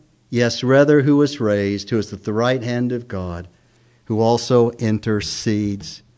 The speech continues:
for us." Because Jesus makes intercession before us, he is at the right hand of God,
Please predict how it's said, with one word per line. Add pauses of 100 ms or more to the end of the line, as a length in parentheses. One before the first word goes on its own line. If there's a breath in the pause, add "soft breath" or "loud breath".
(220)
for
us." (1800)
Because
Jesus
makes
intercession
before
us,
he
is
at
the
right
hand
of
God,